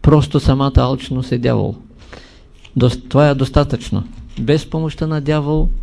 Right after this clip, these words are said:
той пътува към ада. Ако Бог, който знае вашите страдания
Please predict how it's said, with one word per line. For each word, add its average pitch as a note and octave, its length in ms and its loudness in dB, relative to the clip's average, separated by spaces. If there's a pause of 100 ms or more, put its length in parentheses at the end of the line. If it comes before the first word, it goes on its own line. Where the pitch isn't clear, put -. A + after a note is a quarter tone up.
(320)
той C3+ 180 2
пътува C3 480 -2
към A#2+ 200 0
ада. A2+ 240 -4 (1900)
Ако C3 280 0
Бог, D3 360 2 (1000)
който E3 400 2
знае D3+ 320 4
вашите D3 460 -2
страдания C#3 800 2